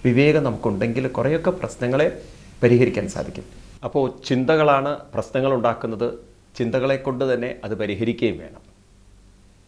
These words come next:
ചിന്തകളിലൂടെ വലിയ വിപത്തുണ്ടാകുമെന്ന് ഭഗവാൻ ശ്രീകൃഷ്ണൻ ഭഗവത്ഗീതയിലും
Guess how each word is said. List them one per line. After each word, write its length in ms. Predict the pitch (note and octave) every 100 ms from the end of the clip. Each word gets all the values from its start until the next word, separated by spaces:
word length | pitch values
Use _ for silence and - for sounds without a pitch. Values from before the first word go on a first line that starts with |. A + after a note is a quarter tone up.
| _ _ - - - _ _ _ - -
ചിന്തകളിലൂടെ 960 | C#3+ D#3+ F3+ F3 E3 D#3+ D#3+ F#3 - -
വലിയ 280 | A2 C3 D#3+
വിപത്തുണ്ടാകുമെന്ന് 1000 | C#3+ - - D3+ C#3 C3+ B2 B2 B2+ D#3 - - -
ഭഗവാൻ 380 | G#2+ A#2+ C3+ D#3
ശ്രീകൃഷ്ണൻ 560 | - A#2 A#2+ - C#3+ C#3+
ഭഗവത്ഗീതയിലും 880 | A2 C3 E3 C3 C3 A#2 A2 A2